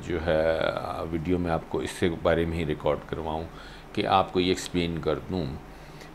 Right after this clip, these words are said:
कि इसकी जो, अ, expertise होती हैं, ये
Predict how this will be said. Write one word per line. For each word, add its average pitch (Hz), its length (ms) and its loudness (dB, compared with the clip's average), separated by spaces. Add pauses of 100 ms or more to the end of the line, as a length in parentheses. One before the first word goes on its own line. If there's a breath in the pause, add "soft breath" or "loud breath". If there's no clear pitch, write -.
कि 127 60 0
इसकी - 560 -2
जो, 139 240 6
अ, 113 600 0
expertise 113 640 4
होती 110 360 4
हैं, 107 220 2
ये 104 520 4